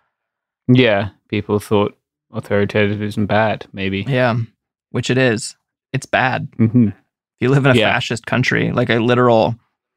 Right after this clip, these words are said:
Speaker 2: "Hi, I'm Franco, I call myself fascist."
Speaker 1: <laughs> Yeah,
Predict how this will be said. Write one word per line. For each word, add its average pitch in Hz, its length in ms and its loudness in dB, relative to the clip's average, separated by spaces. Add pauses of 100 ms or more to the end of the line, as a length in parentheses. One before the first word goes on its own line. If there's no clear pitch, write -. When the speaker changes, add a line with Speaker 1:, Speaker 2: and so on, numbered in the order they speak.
(300)
Speaker 2:
"Hi, 123 180 2
I'm 117 180 2
Franco, 120 420 0
I 110 80 -2
call 113 200 2
myself 113 340 0
fascist." 120 640 -4
Speaker 1:
<laughs> - 60 -20 (640)
Yeah, 160 160 2